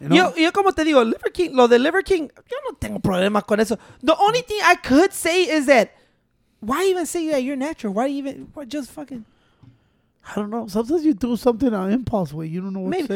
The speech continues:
Speaker 1: say.
Speaker 2: Y como digo, ahorita the big thing is everybody into working out, like, everybody into bodybuilding, and everybody's into that.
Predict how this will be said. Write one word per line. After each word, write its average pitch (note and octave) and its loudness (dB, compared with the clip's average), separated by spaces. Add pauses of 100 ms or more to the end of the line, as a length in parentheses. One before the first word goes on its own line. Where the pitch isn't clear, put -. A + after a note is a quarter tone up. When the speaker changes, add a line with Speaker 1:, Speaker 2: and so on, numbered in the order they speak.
Speaker 1:
say. - -10 (140)
Speaker 2:
Y D#4 4
como F4+ 2
digo, D#4 2
ahorita A#3 2
the G#3 0
big A#3 0
thing C#4 -2
is G#3+ 0
everybody A3+ 0
into F#3+ -8
working G3+ -2
out, G#3+ 0 (120)
like, F#3 -8
everybody G#3+ 2
into G3+ -6
bodybuilding, G3+ 0
and G3 -4
everybody's G#3+ 0
into - -4
that. F#3 0